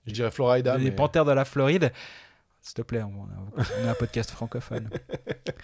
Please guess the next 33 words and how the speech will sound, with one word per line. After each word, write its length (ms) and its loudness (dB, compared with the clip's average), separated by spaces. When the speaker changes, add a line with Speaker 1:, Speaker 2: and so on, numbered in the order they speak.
Speaker 2:
Euh, 420 6
de, 220 2
de 100 8
Florida. 580 8
Et 100 6
il 80 8
avait 300 8
justement, 360 4
il 40 6
y 20 6
avait, 120 4
j'avais 180 6
lu 140 6
une 100 2
interview 260 4
comme 140 -2
quoi 120 0
il 60 2
disait 200 2
que, 100 -4
ben, 180 -6
c'est, 280 -12
c'est 180 2
un 100 12
peu 140 8
compliqué 420 2
parce 160 2
que 40 -14
t'as 140 8
peut-être, 460 0
t'as 100 6
peut-être 260 2
que 320 6